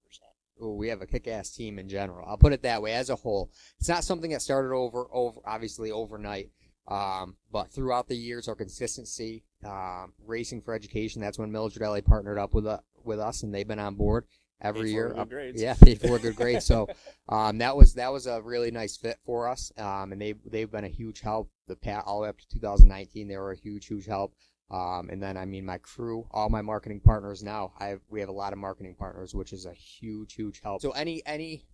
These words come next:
Speaker 2: help is definitely a, a, um, a pump in the arm for our whole team. And like I said, we've had a lot of marketing partners that have been with us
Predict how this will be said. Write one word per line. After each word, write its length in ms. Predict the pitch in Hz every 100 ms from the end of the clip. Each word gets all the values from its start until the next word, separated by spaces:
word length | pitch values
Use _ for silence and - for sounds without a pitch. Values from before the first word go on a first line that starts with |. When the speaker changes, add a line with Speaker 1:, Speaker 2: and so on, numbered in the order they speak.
| _
Speaker 2:
help 340 | - 135 127 - - _ _ _ _ _ _
is 180 | 117 107
definitely 400 | 120 120 127 117
a, 80 | 107
a, 360 | 95 104 78 101 95
um, 120 | 92 90 - _ _ _ _ _ _ _ 110
a 80 |
pump 260 | 101 127 120
in 60 | 110
the 100 | 104
arm 180 | 104
for 180 | 101 107
our 80 | 95
whole 180 | 107 98
team. 280 | - 104 98
And 100 | 95 _ _
like 80 | 120
I 60 | 110
said, 200 | 120 107
we've 140 | 113
had 220 | 120 113
a 60 | 104
lot 280 | 101 101 107
of 60 |
marketing 400 | 107 107 104 110
partners 340 | 101 110 101 101
that 120 | 104
have 160 | 98 98
been 220 | 101 98
with 180 | 104 104
us 320 | 98 92 -